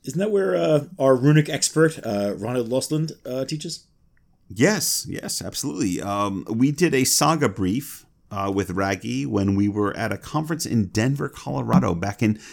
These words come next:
Speaker 2: twenty sixteen or
Speaker 1: Mm-hmm.
Speaker 2: something like that. Um, and, and I actually, I got to meet up with, uh, with Raggy when I went to the Orkney Islands myself in twenty eighteen.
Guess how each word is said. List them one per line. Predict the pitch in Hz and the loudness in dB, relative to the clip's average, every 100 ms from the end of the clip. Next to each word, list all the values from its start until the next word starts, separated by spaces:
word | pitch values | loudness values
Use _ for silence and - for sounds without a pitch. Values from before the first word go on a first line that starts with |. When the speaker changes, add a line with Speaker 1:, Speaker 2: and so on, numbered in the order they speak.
| - - | -16 -12
Speaker 2:
twenty | - - 123 170 | -8 -2 0 2
sixteen | - 156 151 - - - 104 127 160 165 156 | 2 2 0 -4 -4 2 4 6 4 2 2
or | 120 87 | 0 -2
Speaker 1:
Mm-hmm. | - - 87 | -6 -8 -2
Speaker 2:
something | 117 104 135 | 0 0 2
like | 127 120 | 2 2
that. | 131 156 - - - - - | 0 0 -4 -20 -12 -10 -2
Um, | 101 101 101 - | 2 2 2 -2
and, | 120 123 123 - _ _ 107 | 0 2 0 -4 _ _ 0
and | 110 | 2
I | 113 | 4
actually, | 117 - 123 - | 2 2 0 2
I | 104 | 4
got | 101 104 | 4 4
to | 98 | 2
meet | 110 120 | 2 2
up | 135 | 0
with, | 107 104 - | 0 0 0
uh, | 101 95 92 - | -2 0 -2 -2
with | 101 92 | -6 -2
Raggy | 95 98 107 | 0 2 2
when | 101 95 95 95 | 4 6 6 6
I | 95 | 4
went | 92 107 - - - 95 | 2 0 -2 -8 -8 -10
to | - 113 | -2 0
the | 107 | 0
Orkney | 117 120 117 | 0 0 0
Islands | 95 123 120 | 0 0 0
myself | 113 107 - 120 - | 0 -2 -2 -6 -4
in | 107 117 | -2 0
twenty | - 127 135 | 0 -2 0
eighteen. | 143 196 135 | -2 -4 -6